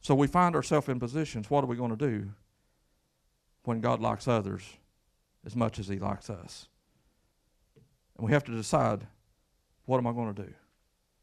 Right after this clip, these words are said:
We need to do what he asks us to do.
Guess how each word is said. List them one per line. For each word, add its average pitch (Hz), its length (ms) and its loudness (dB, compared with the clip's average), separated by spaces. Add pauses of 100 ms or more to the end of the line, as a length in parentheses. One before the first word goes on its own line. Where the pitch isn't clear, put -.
(1400)
We 110 100 -2
need 151 200 4
to 120 80 -2
do 104 400 -2 (3750)
what 113 120 -2
he 107 80 0
asks 113 280 -4
us - 100 -20
to - 120 -20
do. - 200 -20